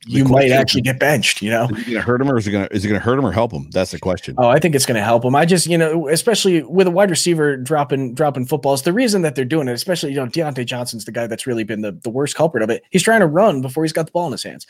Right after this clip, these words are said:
Speaker 2: It's a, it's a really simple fix. Just
Speaker 1: Dawson
Speaker 2: catch the
Speaker 1: Knox.
Speaker 2: ball. <laughs> Yeah, yeah. Just catch the ball first. And,
Speaker 1: Yeah,
Speaker 2: um, you know,
Speaker 1: Dawson
Speaker 2: I think, I think he'll be able to focus in on that. Um, you know, these guys are competitors. They play at the highest level. I, you know, I don't think their feelings are gonna get hurt too much.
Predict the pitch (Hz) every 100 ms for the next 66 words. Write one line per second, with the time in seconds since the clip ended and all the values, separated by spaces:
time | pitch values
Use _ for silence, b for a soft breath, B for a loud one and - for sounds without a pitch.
0 | b 202 208 190 185 185 190 277 156 220
1 | 185 120 - 170 - - B - 214 262
2 | 196 214 170 170 _ 190 - 220 233 -
3 | - - 226 226 B B 214 - 240 226
4 | 233 202 190 - - b b - 156 156
5 | 156 156 156 165 196 175 170 190 180 -
6 | 175 202 170 160 151 143 151 139 135 139
7 | 135 131 127 131 127 - b b 123 123
8 | 123 123 123 165 147 202 208 170 131 120
9 | 120 117 117 120 175 143 123 113 117 113
10 | 123 113 117 135 127 127 117 110 139 143
11 | 127 123 107 117 110 104 104 98 107 95
12 | 107 101 -